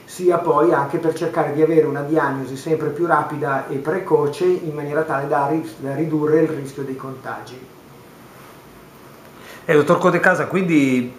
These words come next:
Speaker 2: una lotta alla tubercolosi che continua, cosa possiamo dire? Eh, maggiori informazioni si possono anche trovare sul sito dell'ospedale Niguarda Cagranda e poi c'è anche un'associazione che segue questo vostro lavoro che è Stop T B.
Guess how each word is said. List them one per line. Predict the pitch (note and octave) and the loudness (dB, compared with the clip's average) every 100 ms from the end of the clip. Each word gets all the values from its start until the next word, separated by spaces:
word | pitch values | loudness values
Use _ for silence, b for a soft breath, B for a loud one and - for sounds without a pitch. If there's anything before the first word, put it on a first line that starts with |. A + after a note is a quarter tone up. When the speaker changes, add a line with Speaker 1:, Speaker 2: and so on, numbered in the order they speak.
| - | -6
Speaker 2:
una | C#3+ | 0
lotta | D3+ D#3+ E3 | 2 4 4
alla | D#3+ | 2
tubercolosi | D#3+ E3 D#3 E3+ F#3 F3+ E3 C#3+ B2+ | 2 0 2 4 4 4 2 2 0
che | D#3 D3+ | 0 2
continua, | D#3+ D#3 - G#3+ A3 A3 G#3 B B B | 2 2 2 4 6 6 2 B B B
cosa | C#3 D#3 | -2 0
possiamo | D#3+ E3 D#3+ D3+ | 0 2 2 2
dire? | D3 C#3+ A#2+ A2+ G#2 G2 B B | 2 4 4 4 2 -2 B B
Eh, | B2 A#2+ | -2 0
maggiori | C3 C#3 E3+ F3 | 2 2 4 4
informazioni | E3+ F3+ F#3 F#3 G#3+ | 4 2 2 2 2
si | G#3+ | 2
possono | D#3+ B2+ C3 | 0 0 2
anche | C3+ C3 | 0 0
trovare | B2 C3+ C#3 D#3 C#3+ | 0 4 6 4 2
sul | - A#2+ | -2 -6
sito | - G#3 G#3 C#3 G#2+ G2+ | -2 0 0 2 0 0
dell'ospedale | G#2 G2+ - A2 G#2+ A2 | -4 -8 -6 -2 0 0
Niguarda | A2 A2+ A2 | 0 0 0
Cagranda | A2+ C3+ C#3 D3 D#3 E3 G3 G3 B B B B | 0 0 2 2 2 2 2 2 B B B B
e | F3 | -2
poi | F3+ D3+ G3 G#2+ | 4 4 4 0
c'è | B2+ | 0
anche | A#2+ B2+ | 0 0
un'associazione | A#2+ - B2+ A#2+ - F#3+ D#3 A2 | 0 -2 -4 -4 2 4 4 2
che | A#2 | -4
segue | - C3 A#2+ A#2 A2+ A2 G#2 G2 - - - - - - | -4 -2 -2 0 0 0 0 -6 -10 -20 -20 -20 -20 -12
questo | A2+ - A2 | -10 -8 -6
vostro | G#2 G#2+ A#2+ | -4 -2 -2
lavoro | G#2+ G#2+ G#2+ C3 D#3+ | 0 0 0 0 0
che | - G2+ G#2 | 0 0 0
è | G#2 | -2
Stop | - C#3+ - | 0 0 0
T | - B2+ | -4 -4
B. | A#2+ D#3+ | -2 -2